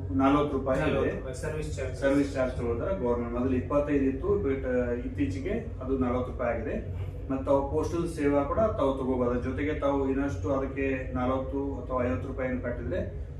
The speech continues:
Speaker 1: ತಮ್ಮ ಮನೆಗೆ ಕೂಡ ಅದು ಬರುತ್ತೆ. ಅಥವಾ ತಾವು ಆನ್‌ಲೈನ್ ಅಲ್ಲಿ ಯಾವಾಗ ತಮ್ದು ಅರ್ಜಿ ವಿಲೇವಾರಿ ಮಾಡ್ಲಾಗೈತೆ, ಸಕ್ಸಸ್‌ಫುಲಿ ಪ್ರೊಸೆಸ್ಡ್,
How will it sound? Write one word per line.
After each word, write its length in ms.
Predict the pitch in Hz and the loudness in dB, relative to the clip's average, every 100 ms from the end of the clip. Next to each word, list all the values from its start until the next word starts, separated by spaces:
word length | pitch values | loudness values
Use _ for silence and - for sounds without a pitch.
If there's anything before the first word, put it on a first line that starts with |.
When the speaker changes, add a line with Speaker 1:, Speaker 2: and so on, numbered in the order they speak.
| - | -6
Speaker 1:
ತಮ್ಮ 240 | 123 123 | 0 4
ಮನೆಗೆ 300 | 127 131 135 | 6 4 4
ಕೂಡ 120 | 139 175 | 0 0
ಅದು 180 | 214 | 0
ಬರುತ್ತೆ. 400 | 143 113 110 - | 0 -2 -2 -4
ಅಥವಾ 460 | 104 131 - 170 - | -4 -4 2 4 6
ತಾವು 260 | 156 147 147 | 6 6 4
ಆನ್‌ಲೈನ್ 340 | 139 170 165 | 2 4 2
ಅಲ್ಲಿ 280 | 139 120 - - - - - - 170 | 2 0 0 -2 -4 -6 -6 -6 2
ಯಾವಾಗ 340 | 196 180 180 | 6 6 4
ತಮ್ದು 260 | 175 170 151 | 2 0 0
ಅರ್ಜಿ 400 | 143 139 165 160 | 2 2 2 2
ವಿಲೇವಾರಿ 540 | 135 139 147 147 143 | 6 6 6 4 4
ಮಾಡ್ಲಾಗೈತೆ, 720 | 131 135 131 123 120 156 175 | 2 2 2 0 -2 -4 -4
ಸಕ್ಸಸ್‌ಫುಲಿ 580 | - 135 147 143 147 135 | -4 -4 -4 -4 -2 -2
ಪ್ರೊಸೆಸ್ಡ್, 500 | 135 127 - 92 | -2 -2 -2 -4